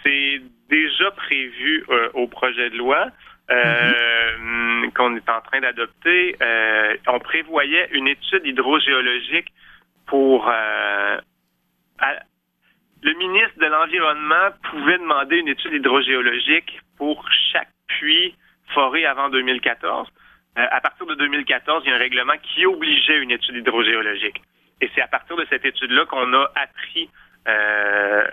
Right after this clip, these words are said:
Speaker 1: la, la contamination à Bourg, mais pour tous les puits forés avant deux mille quatorze, il y avait pas, euh, il y avait pas de, de, de puits d'observation de l'eau de la nappe phréatique autour des puits d'hydrocarbures. Là, le projet de loi vingt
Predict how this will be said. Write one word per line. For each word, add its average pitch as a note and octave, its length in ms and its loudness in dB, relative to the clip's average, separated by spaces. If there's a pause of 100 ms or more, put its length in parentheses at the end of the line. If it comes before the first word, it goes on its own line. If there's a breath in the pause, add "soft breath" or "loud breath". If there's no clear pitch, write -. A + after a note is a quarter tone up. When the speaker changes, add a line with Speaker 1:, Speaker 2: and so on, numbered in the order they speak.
(200)
Speaker 1:
la, A2 300 0
la A2 140 -4
contamination A2 720 -4
à A#2+ 100 0
Bourg, - 340 -8
mais - 80 -2
pour - 160 -14
tous A#3 100 -6
les F#3 120 2
puits G3+ 220 -4
forés C#3 320 0
avant D3 200 0
deux C3+ 80 0
mille C3 180 0
quatorze, E3+ 380 -2
il C3+ 60 -2
y - 20 4
avait B2 160 0
pas, F3 300 -2 (440 loud breath)
euh, A#2 240 -2
il - 60 -2
y B2 40 2
avait B2+ 160 0
pas F#3+ 180 0
de, B2+ 220 0
de, A#2 200 2
de A2+ 140 0
puits E3+ 520 -2
d'observation C3+ 920 -2
de B2+ 100 0
l'eau B2+ 240 0
de C3+ 60 -6
la A2+ 100 0
nappe A#2 200 -2
phréatique A2 460 -8 (320)
autour B2 260 -6
des A#2+ 100 2
puits C3 140 -6
d'hydrocarbures. A#2 680 -2 (480 soft breath)
Là, E3+ 240 2
le C3+ 180 0
projet D3+ 680 0
de C3 100 -4
loi D#3+ 180 2
vingt C#3 180 -2